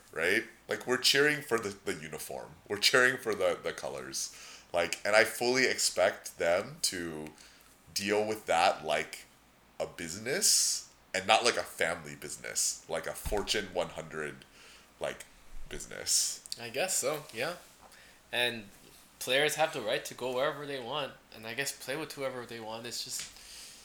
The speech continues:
Speaker 2: as a fan, sometimes it's just, when they don't choose your team, it's just boring.
Speaker 1: So,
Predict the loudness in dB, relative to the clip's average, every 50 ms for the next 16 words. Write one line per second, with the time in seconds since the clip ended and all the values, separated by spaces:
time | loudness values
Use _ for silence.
0 | -20 -14 -6 -4 -2 -2 -2 -4 -4 2 6 10 10 12 12 10 8 6 0 -4
1 | -4 -6 -6 -6 -4 -4 -6 -6 -6 -6 -6 -6 -4 -4 -4 -6 -6 -10 -14 -20
2 | -20 -20 -20 -20 -20 -20 -20 -20 -20 -20 -20 -20 -20 -20 -18 -16 -14 -10 -4 -2
3 | -2 -2 -2 -4 -4 -4 -4 -4 -2 0 0 0 0 0 -2 -4 -4 -6 -6 -6
4 | -8 -6 -6 -6 -6 -6 -6 -6 -6 -6 -6 -8 -10 -12 -14 -16 -20 -20 -20 -20
5 | -10 -6 -2 0 2 2 2 2 0 0 -4